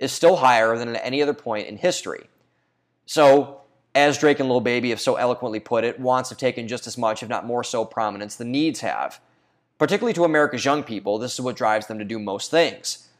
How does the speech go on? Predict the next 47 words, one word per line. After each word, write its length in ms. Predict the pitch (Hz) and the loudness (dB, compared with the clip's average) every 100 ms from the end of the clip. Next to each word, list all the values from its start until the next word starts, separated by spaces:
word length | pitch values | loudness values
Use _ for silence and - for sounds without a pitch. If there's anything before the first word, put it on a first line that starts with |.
| _ _ _ _ _ | _ _ _ _ _
Being 280 | 156 196 202 | 4 4 6
born 220 | 170 170 | 6 6
in 40 | 160 | 6
a 20 | |
life 200 | 147 123 | 4 2
of 140 | 113 | 0
decadence, 500 | 135 135 139 135 127 - | 2 2 2 0 -4 0
opulence, 540 | 117 - 131 113 117 | 2 2 -2 -4 -6
and 100 | 127 | -6
any 140 | 123 | -4
other 160 | 123 117 | -4 -2
word 280 | 117 117 107 | -2 -2 -2
commonly 320 | 127 120 117 | -6 -4 -6
used 200 | 117 107 | -8 -10
in 60 | 113 | -10
a 20 | |
Jay-Z 440 | 127 120 113 196 | -6 -4 -2 -2
song 300 | - 113 107 | -2 -2 -4
comes 280 | - - - | -6 -8 -8
with 120 | 113 | -10
its 120 | 101 | -12
privileges, 800 | - 202 147 107 80 - - - _ _ | -2 0 0 -2 -8 -10 -10 -12 _ _
that 180 | 131 143 | 2 4
of 80 | 131 | 6
a 40 | |
luxurious 500 | 127 120 131 123 113 | 2 0 0 -2 -2
lifestyle 460 | 123 117 - 110 107 | 0 0 0 2 2
being 180 | 107 104 | -2 -6
foremost. 640 | 147 156 95 58 - - _ _ _ _ _ - | -2 -2 -2 -6 -10 -12 _ _ _ _ _ -2
And 260 | 151 143 | 0 2
as 200 | 135 139 | 2 2
we 60 | 135 | -2
discussed 360 | 117 135 123 | -2 -2 -2
in 40 | 127 | -4
our 60 | |
post 220 | 120 127 110 | -4 -4 0
about 180 | 107 | 0
luxury 300 | 117 113 107 | 0 -2 -6
beliefs, 640 | 101 113 185 107 - - - _ _ - | -6 -4 -2 -2 -6 -10 -14 _ _ -2
luxury 380 | 147 160 170 139 | 4 4 4 0
itself 640 | - - 196 127 120 - _ _ _ | 0 4 6 6 4 -6 _ _ _
has 180 | 151 139 | 0 0
a 40 | |
tendency 540 | 120 117 104 - 107 104 | -2 -8 -8 -8 -8 -10
to 120 | 127 | -10
corrupt 420 | 123 131 151 - | 0 4 4 2
things. 580 | - 90 - - - | -8 -10 -10 -12 -12